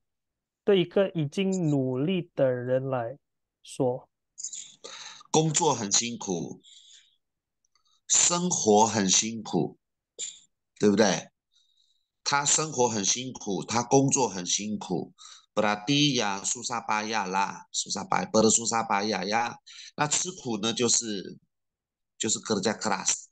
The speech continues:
Speaker 2: ya，kerja keras，ya，ya，ya menderita juga sih。再来。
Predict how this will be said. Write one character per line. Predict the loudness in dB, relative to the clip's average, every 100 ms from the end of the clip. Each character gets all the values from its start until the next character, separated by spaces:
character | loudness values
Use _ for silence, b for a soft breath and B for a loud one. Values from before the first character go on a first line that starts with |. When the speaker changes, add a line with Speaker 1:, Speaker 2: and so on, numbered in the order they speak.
| -6
Speaker 2:
ya，kerja | -4 -4 -8 _ _ _ _ -4 0 2 2
keras，ya，ya，ya | 2 2 4 2 -2 _ _ _ _ _ _ _ -2 -2 -2 -4 0 2 2 -4 -12 _ -4 -2
menderita | 0 0 2 4 2
juga | 2 2 2
sih。 | 2 -4 -12 _ _ _ _ -2
再 | 2
来。 | 2 -2 -8